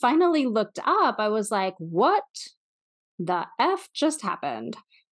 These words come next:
How did I go back to the old habits when the new ones felt so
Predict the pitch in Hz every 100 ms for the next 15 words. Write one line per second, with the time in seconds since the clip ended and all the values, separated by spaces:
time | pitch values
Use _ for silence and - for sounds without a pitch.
0 | - - 233 254 285 311 320 277 262 247
1 | 240 220 214 190 202 - - - 202 202
2 | 196 - 196 190 185 180 180 196 - -
3 | - - - _ _ _ _ _ - 202
4 | 233 214 208 - - 107 196 214 208 247
5 | 359 220 202 196 190 - 196 - - -
6 | - 262 240 214 196 185 180 175